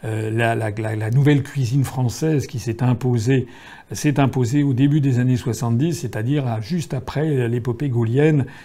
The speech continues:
et, et, et sous Pompidou, c'est-à-dire la France ayant retrouvé, ayant retrouvé confiance en elle-même, eh bien, le reste venait de surcroît, et donc on a eu toute une, une pluie de nouveaux, de nouveaux, de nouveaux cuisiniers. Enfin, vous verrez ça dans ma, dans ma conférence.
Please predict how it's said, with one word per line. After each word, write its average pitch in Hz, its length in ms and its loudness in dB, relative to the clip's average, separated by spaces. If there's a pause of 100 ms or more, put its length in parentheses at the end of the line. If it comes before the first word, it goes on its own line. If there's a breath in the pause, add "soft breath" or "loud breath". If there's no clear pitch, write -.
(160 soft breath)
et, 123 320 0
et, 120 320 -2
et 117 40 2
sous 117 160 -4
Pompidou, 139 460 0
c'est-à-dire 117 480 0
la 107 120 -4
France 143 300 -2
ayant 120 240 -2
retrouvé, 135 760 2 (560 soft breath)
ayant 117 220 2
retrouvé 135 500 2
confiance 139 540 -2
en 131 100 -2
elle-même, 127 560 0 (380 loud breath)
eh 117 80 -2
bien, 151 340 2
le 127 160 2
reste 147 320 -2
venait 135 300 0
de 127 100 2
surcroît, 175 480 -8
et 160 40 -2
donc 135 240 0
on 123 100 -2
a 113 40 -2
eu 135 120 0
toute 127 260 -8
une, 127 260 0 (460 soft breath)
une 120 360 -2
pluie 170 440 2
de 127 140 0
nouveaux, 135 580 2
de 127 240 -2
nouveaux, 131 500 0
de 117 220 -2
nouveaux 139 440 2
cuisiniers. 123 500 0
Enfin, 120 160 0
vous 151 100 2
verrez 156 220 2
ça 165 160 0
dans 139 180 2
ma, 127 340 4
dans 131 120 -2
ma 131 160 2
conférence. 143 640 4